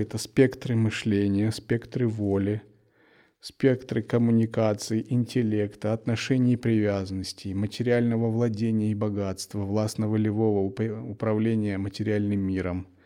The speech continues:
разных видов гнева, алчности, вожделения. И здесь еще ниже идти к чакрам:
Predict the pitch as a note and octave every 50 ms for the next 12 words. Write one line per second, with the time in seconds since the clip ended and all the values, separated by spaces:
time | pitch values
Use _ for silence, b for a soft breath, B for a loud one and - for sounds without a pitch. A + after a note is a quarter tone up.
0 | b b b b b b b b b b b b b b b b b b b b
1 | b b b b _ _ _ _ - B2 B2 C#3 D3 C3 B2+ C3 A#2+ - B2 C3
2 | C3+ B2+ A2+ A#2+ A2 G#2+ G2+ A2 A#2+ B2+ C3+ C3 B2+ A#2+ A2+ A2+ A2 A2 A2 A2
3 | G#2 B B B B B B - - A#2+ A#2 A#2 A2+ A#2 - - A#2+ A2+ - -
4 | - A#2+ A2 A#2+ A2 G2+ G2 A2 G#2+ A2+ C3 C#3 C3+ B2+ A#2 A2+ A2 G#2 G2+ A2+
5 | C#3 C3 - - A#2 G#2+ - - B2+ A#2+ A#2 B2 C3 C#3+ C#3+ D3 D#3 D#3+ D#3+ D3+
6 | - F3 D#3+ - - - D#3+ D3+ D3+ - C#3+ C#3+ C#3+ C#3+ C#3